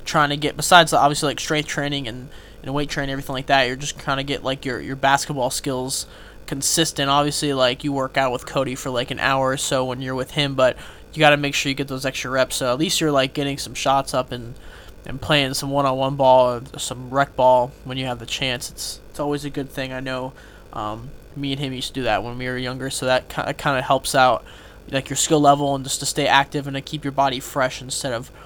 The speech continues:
you just kinda, like, sitting around doing nothing. So, um, I know rest is important, but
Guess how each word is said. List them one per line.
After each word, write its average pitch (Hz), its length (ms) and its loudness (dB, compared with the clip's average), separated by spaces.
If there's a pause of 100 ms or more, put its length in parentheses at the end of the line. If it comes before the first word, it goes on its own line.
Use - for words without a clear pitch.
(240)
you 139 80 -4
just 139 180 -6
kinda, 143 180 2
like, 127 180 0
sitting 127 320 -2
around 135 300 -2
doing 123 200 -4
nothing. 123 380 -4
So, 92 340 -8 (460)
um, 113 320 -4
I 147 80 -2
know 160 120 4
rest 160 240 4
is 143 80 -6
important, 135 480 -4
but 123 240 -4